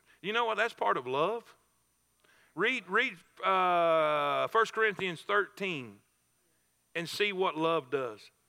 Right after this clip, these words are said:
"It endureth all things. It beareth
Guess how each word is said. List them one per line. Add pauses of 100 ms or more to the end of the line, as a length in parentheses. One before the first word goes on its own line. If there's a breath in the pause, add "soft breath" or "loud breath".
(160)
"It
endureth
all
things. (640)
It
beareth